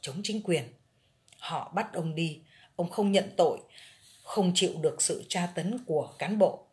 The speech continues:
ông bị đánh chết tại nơi tạm giam. Ở đó, ở nhà, bà Ái biết tin, nghĩ rồi cũng đến lượt mình. Sợ không chịu nổi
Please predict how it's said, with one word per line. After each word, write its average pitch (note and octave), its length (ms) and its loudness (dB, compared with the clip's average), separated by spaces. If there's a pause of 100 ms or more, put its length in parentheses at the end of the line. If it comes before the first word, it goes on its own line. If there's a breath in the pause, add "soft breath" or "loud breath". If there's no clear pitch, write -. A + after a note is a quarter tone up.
(140)
ông D#3+ 180 -6
bị D3 200 -8 (120)
đánh D3+ 260 -4
chết B3 180 6 (220)
tại C#3+ 280 -2
nơi D#3 340 2
tạm C#3 200 -6
giam. D#3 260 -6 (680)
Ở D3 220 -2
đó, C#3+ 380 -10 (640 loud breath)
ở D#3+ 140 2
nhà, C#3 540 -2 (600)
bà D#3 160 0
Ái D3 400 -4
biết B3 300 0
tin, F3 240 0 (220)
nghĩ F#3+ 360 2 (140)
rồi C#3+ 520 -2
cũng F3 180 -4
đến F3 160 0
lượt G#3 280 2
mình. D3+ 220 -2 (540 loud breath)
Sợ F3+ 300 10
không G#3+ 200 0
chịu - 200 -2
nổi C#3+ 260 -4